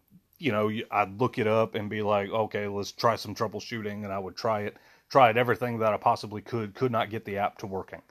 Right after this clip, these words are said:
uh, to work. And so not only would Prime Video mess up, but it was able to connect to my P S four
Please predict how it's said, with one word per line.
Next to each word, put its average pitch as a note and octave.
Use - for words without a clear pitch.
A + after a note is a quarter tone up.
uh, G#2+
to C3
work. -
And A2+
so G#2
not C3
only C#3
would A2
Prime A#2
Video G#2
mess A#2+
up, G#2+
but A2+
it A#2
was A#2+
able A#2+
to G2+
connect A#2
to A#2+
my G#2+
P C3
S A2
four A2+